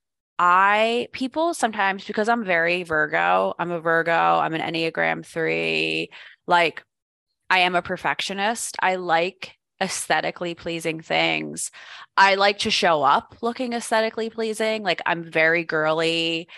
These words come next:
Like, my eyelashes are always done. My nails are always done. Like, my, my weave is always done. Like, you know, but, like, I, like anyone, I'm kind of a hot mess. Like,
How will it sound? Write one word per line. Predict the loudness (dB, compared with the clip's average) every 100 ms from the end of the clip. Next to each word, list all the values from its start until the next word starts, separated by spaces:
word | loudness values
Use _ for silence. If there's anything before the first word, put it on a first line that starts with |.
| -20 -4
Like, | -2 0
my | 0
eyelashes | 4 4 4 0 -2
are | 0
always | 0 0
done. | -2 -2
My | -2
nails | 0 2 2
are |
always | 0 0
done. | 0 0 0
Like, | -2 -2 -8 -20 -8
my, | -6 -2
my | -2
weave | 0 0 2
is | 4
always | 4 4 0 2
done. | 4 4 4 2
Like, | 0 0 -14 -20 _ _ _ 0
you | 4
know, | 6 6 4 2 -6 0
but, | 4 6
like, | 4 2 -6 _ 2
I, | 6 6 6 4 4 2 0 -2 -6 -12 _ _ _ _ _ _ _ -20 -20 -20 _ _ 0
like | 2 2
anyone, | 2 0 2 2 4 0 -4 -2
I'm | -2 0
kind | 0 0
of | 2
a | 0
hot | 0 0
mess. | 0 -2 -2 -8 -10 -10 -12 -16 _ _ _ _ 4
Like, | 6 6 0 -10